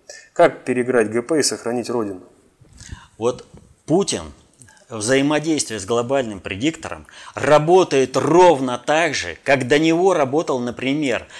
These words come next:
Speaker 2: э, император Пётр Первый, э, работал, м, э, Сталин. Э, понимаете,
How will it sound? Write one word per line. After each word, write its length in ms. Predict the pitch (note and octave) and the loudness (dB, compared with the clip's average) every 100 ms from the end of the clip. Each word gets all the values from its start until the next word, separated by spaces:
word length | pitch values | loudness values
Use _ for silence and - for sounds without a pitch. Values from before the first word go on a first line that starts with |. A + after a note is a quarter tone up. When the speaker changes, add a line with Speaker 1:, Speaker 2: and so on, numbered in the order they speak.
| - - _ | -20 -20 _
Speaker 2:
э, 460 | A#2+ A#2 A2 A2 - | -2 0 0 -4 -6
император 680 | B2+ C3 C3+ E3+ E3+ - - | -4 0 2 2 0 -4 -2
Пётр 360 | C3 B2+ C3 B2 - | 0 2 0 -4 -4
Первый, 540 | A2+ G#2+ G2+ F2 C2 _ _ - - - - | -4 -2 -4 -12 -18 _ _ -20 -20 -20 -18
э, 1120 | - A#2 A#2 A2+ A2+ A2+ A2 A2 G#2+ G#2+ G#2+ - - | -8 -4 -4 -4 -4 -4 -4 -4 -4 -6 -10 -14 -4
работал, 720 | B2 C3+ D#3 F3 D3+ C#3 - - | 2 4 4 4 4 2 -4 -12
м, 420 | B2 A2+ G#2+ F#2 _ _ _ _ _ _ _ - | -8 -6 -8 -10 _ _ _ _ _ _ _ -16
э, 640 | A2 A2+ A2 A2 G#2+ G#2+ | -10 -6 -6 -4 -4 -2
Сталин. 680 | - - D#3 C#3 C#3+ B2+ F2+ D#2+ - - - - - - | -2 0 6 8 8 6 -2 -12 -20 -20 -20 -20 -20 -6
Э, 600 | A#2+ A#2+ A#2 A2+ A2+ B2 - _ _ _ _ - | 0 2 2 0 -2 -4 -12 _ _ _ _ -12
понимаете, 560 | - C3 D#3 A2+ - | -4 -2 0 -2 -8